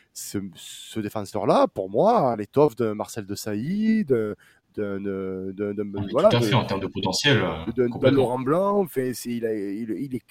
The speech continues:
Speaker 1: il a, il a, il a la sérénité, il a le gabarit, il a la rapidité, parce qu'il faut quand même, euh, faut quand même observer que ce joueur-là, pour, pour le gabarit qu'il a et le physique qu'il a, il est très rapide. Il est très, très rapide, en témoigne le retour qu'il fait sur, euh, sur Mbappé.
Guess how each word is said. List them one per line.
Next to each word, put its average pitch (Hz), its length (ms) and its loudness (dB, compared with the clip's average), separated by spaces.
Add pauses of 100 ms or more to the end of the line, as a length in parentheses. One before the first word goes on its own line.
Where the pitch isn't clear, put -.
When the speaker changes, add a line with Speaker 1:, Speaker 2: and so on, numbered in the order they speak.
Speaker 1:
il 123 120 -4
a, 120 60 -2
il 107 180 -8
a, 101 40 -6
il 117 200 -8
a 113 40 -2
la 110 100 -4
sérénité, 113 720 -8
il 156 100 2
a 127 40 4
le 120 100 2
gabarit, 120 520 -2
il 180 80 -2
a 131 60 0
la 110 100 -6
rapidité, 107 480 -4
parce 135 180 -6
qu'il - 120 -20
faut - 100 -20
quand 120 140 -6
même, 127 200 -4 (880)
euh, 117 400 -4
faut - 120 -18
quand 127 100 -8
même 127 180 -6
observer 123 480 -4
que - 120 -18
ce - 120 -14
joueur-là, 113 520 -2
pour, 110 280 -4
pour 101 180 -10
le 104 60 -10
gabarit 123 380 -6
qu'il 123 280 -2
a 139 260 6
et 98 240 -6
le 98 80 -10
physique 117 300 -18
qu'il 127 200 0
a, 139 60 6 (120)
il 107 100 -14
est - 80 -12
très - 160 -12
rapide. 151 380 -4 (600)
Il 120 120 -6
est 113 80 -6
très, 170 160 -6
très 143 140 -10
rapide, 190 360 0
en 139 280 2
témoigne 127 400 0
le 113 80 2
retour 113 320 0
qu'il - 140 -20
fait 117 100 -4
sur, 95 280 -8
euh, 90 220 -8
sur 104 280 -6
Mbappé. 107 340 0